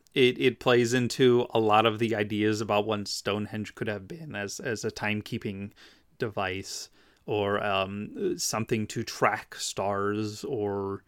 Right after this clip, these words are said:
or passage of celestial bodies. Um, all these kinds of ideas of what Stonehenge could have been built for are kind of wrapped into the Garenbrig Castle and the Great Henge that sits in the middle of the courtyard. Um, 'cause a portal opens up into the wilds,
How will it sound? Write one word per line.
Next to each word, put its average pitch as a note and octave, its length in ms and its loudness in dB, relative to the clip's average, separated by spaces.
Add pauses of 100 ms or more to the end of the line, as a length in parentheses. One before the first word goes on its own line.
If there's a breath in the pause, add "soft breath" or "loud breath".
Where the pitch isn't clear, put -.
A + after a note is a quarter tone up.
(360 soft breath)
or G#2+ 160 -2
passage A2 640 -4
of G#2+ 160 -4
celestial G#2 560 -4
bodies. G2+ 640 -6
Um, A2+ 360 0 (320 loud breath)
all C#3+ 120 6
these G3 200 10
kinds E3+ 220 4
of D3+ 80 4
ideas C3 380 8
of A2+ 100 0
what A#2 140 0
Stonehenge A2 460 -2
could A#2+ 180 -2
have A#2 140 -2
been G#2+ 160 -4
built G#2+ 220 -2
for G#2 340 0
are G#2 120 0
kind A#2 160 -4
of G#2 140 -2
wrapped G2+ 260 -2
into A2+ 360 -4
the G#2 120 -2
Garenbrig G#2 520 -6
Castle G2 600 -8
and G2+ 180 -10
the G#2 60 -10
Great G2+ 260 -4
Henge G#2 320 -8
that - 180 -10
sits - 200 -4
in - 60 -10
the - 80 -12
middle G#2 200 -6
of F#2+ 60 -6
the A#2+ 60 -12
courtyard. G2 540 -6 (600 loud breath)
Um, G#2 460 2 (160)
'cause A#2+ 120 2
a A#2+ 60 4
portal A3+ 340 8
opens B2+ 280 4
up A2+ 140 2
into A2+ 120 -2
the G#2+ 80 0
wilds, G#2 680 2